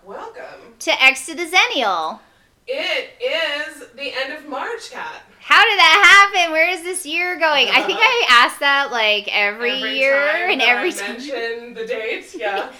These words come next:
Speaker 2: It's 'cause I have no concept of time and space. To be honest, I
Speaker 1: Fair.
Speaker 2: really don't ever know what day it is. I have to look at a calendar
Speaker 1: <laughs>
Speaker 2: literally every day. I'm like, "Well, if yesterday was the twenty-fifth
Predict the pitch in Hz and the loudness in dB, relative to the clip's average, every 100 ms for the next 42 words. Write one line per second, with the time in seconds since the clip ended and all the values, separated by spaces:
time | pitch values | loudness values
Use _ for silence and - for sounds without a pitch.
0 | _ - 523 480 523 554 466 302 - 269 | _ -6 -4 2 2 2 0 -4 0 0
1 | 247 277 294 294 262 269 - 226 214 208 | 0 -2 -4 -2 -6 -6 -4 -2 -2 -8
2 | 202 - 233 180 - - - - 294 269 | -14 -6 -6 -6 -10 -16 -12 -10 -8 -6
3 | 196 208 208 277 302 - 240 262 247 240 | -4 -2 -2 -4 -6 -2 -2 -2 -6 -6
4 | 269 269 262 233 202 - 180 170 170 170 | -6 -6 -6 -8 -8 -10 -10 -10 -12 -12
5 | 175 170 180 160 - _ _ _ _ _ | -12 -10 -8 -8 -12 _ _ _ _ _
6 | - 165 185 233 240 240 240 240 - 302 | -12 -8 -6 -4 -2 0 0 -2 2 2
7 | 359 453 427 359 285 269 254 202 180 180 | 2 -6 -6 -8 -8 -8 -8 -10 -10 -12
8 | 196 330 - - 392 359 302 294 285 269 | -12 -16 -14 -8 -2 6 6 8 8 8
9 | 269 277 269 294 262 247 226 190 175 175 | 6 6 6 6 4 4 6 4 0 -2
10 | 233 233 233 - - - 254 294 294 359 | -2 -2 -4 -6 -20 -16 -2 2 2 4
11 | 494 571 349 330 320 311 277 262 381 330 | 4 2 2 4 4 0 -4 -4 -2 -2
12 | 269 415 480 254 226 | -2 0 4 4 2